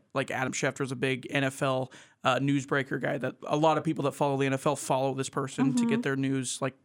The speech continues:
Speaker 1: the first person to get their news. Um, and we've had fake Adam Schefter accounts, like, a ton of 'em,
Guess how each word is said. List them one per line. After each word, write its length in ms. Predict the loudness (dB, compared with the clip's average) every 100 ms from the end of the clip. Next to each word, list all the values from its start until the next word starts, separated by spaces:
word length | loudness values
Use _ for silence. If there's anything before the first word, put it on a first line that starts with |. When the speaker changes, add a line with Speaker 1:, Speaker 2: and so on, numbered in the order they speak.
| -8
Speaker 1:
the 80 | -8
first 240 | -2 -4 -2
person 240 | -6 -4
to 60 | -4
get 100 | -4
their 100 | -2
news. 360 | 0 0 -2 -12 -20 -16 2
Um, 400 | 4 4 0 -8 _ _ _ -2
and 140 | 0
we've 140 | 0 0
had 160 | -2
fake 300 | 0 -2 0
Adam 160 | 0 -2
Schefter 340 | -2 -2 -2
accounts, 480 | -6 -6 -8 -8 -14 -10
like, 160 | -4
a 100 | -4
ton 300 | -4 -4 -2
of 120 | -2 -2
'em, 220 | -6